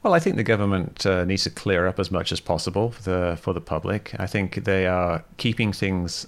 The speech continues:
that are secret that do not need to be secret, like their investigation of, say, the,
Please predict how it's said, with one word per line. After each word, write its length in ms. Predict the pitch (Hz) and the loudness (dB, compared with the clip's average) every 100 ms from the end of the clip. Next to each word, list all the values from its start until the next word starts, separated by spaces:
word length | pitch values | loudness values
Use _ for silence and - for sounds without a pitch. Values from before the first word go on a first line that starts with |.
| - | -4
that 140 | 98 | 0
are 140 | 92 82 | 0 -2
secret 640 | - - 107 - 90 - | -4 -2 -2 0 -2 -2
that 120 | 90 | -2
do 120 | 95 98 | 0 0
not 180 | 87 | 0
need 220 | 85 85 - | 0 -2 -2
to 180 | - | -4
be 140 | 82 78 | -4 -2
secret, 580 | - 82 - - - - | -2 -2 -4 -8 -10 -8
like 240 | 87 80 92 | -6 -6 -2
their 200 | 90 85 | 0 0
investigation 760 | 85 85 - 87 90 - 85 | 0 -2 -2 -2 -2 -2 -2
of, 240 | 80 76 - | -2 -2 -2
say, 260 | - 85 | -2 -2
the, 320 | 80 82 80 | -2 -2 -2